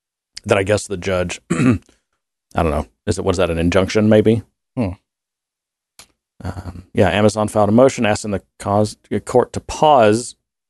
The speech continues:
Speaker 1: Microsoft's work on the contract. Man, can you imagine? I mean,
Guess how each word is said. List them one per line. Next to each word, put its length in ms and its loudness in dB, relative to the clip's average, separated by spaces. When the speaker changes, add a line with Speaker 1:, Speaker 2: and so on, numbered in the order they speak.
Speaker 1:
Microsoft's 400 -4
work 300 2
on 80 0
the 80 -2
contract. 560 -6
Man, 120 4
can 120 -2
you 60 6
imagine? 300 2
I 60 2
mean, 180 2